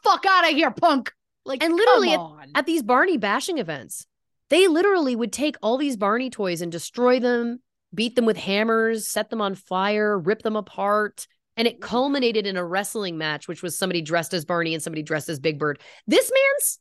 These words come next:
Speaker 2: love of Big Bird is, I think, the more of the, like, headline news. Do you know
Speaker 1: Let's
Speaker 2: what I
Speaker 1: look
Speaker 2: mean?
Speaker 1: in,
Speaker 2: Like,
Speaker 1: let's look a little deeper into that, Mister Fox.
Speaker 2: Mister Fox.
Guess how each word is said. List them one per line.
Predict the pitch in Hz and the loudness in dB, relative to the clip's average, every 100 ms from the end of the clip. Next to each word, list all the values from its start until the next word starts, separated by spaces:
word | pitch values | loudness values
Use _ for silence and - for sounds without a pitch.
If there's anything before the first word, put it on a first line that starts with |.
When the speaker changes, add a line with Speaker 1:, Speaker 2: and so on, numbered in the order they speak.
| _ | _
Speaker 2:
love | - 226 277 247 | -2 2 2 2
of | 196 | 0
Big | 214 220 | 2 2
Bird | 190 170 127 | 2 0 0
is, | 202 226 | -2 2
I | 254 | 2
think, | 285 254 | 2 -2
the | 240 | -4
more | 226 254 254 254 | -2 0 2 0
of | 240 | 0
the, | 226 | -4
like, | 214 190 | -4 -6
headline | 214 190 185 175 | -6 -4 -4 -6
news. | 170 151 - - | -8 -10 -12 2
Do | 392 | 4
you | |
know | 403 | 4
Speaker 1:
Let's | 403 | 4
Speaker 2:
what | |
I | - | 2
Speaker 1:
look | 285 | 4
Speaker 2:
mean? | 370 339 | 2 2
Speaker 1:
in, | |
Speaker 2:
Like, | 254 | 0
Speaker 1:
let's | - - | -2 -2
look | 311 | -2
a | 320 | 0
little | 311 302 | 0 0
deeper | 277 302 262 254 | 0 0 2 0
into | 208 214 | 0 -4
that, | 208 - | -6 -6
Mister | 202 190 220 180 | -12 -12 -14 -16
Fox. | - 170 - - - | -12 -12 -12 -18 -2
Speaker 2:
Mister | 240 294 - 202 | 2 2 2 -2
Fox. | 175 - 196 202 202 202 185 170 - - - | -4 -4 -2 0 2 2 0 0 -4 -16 -20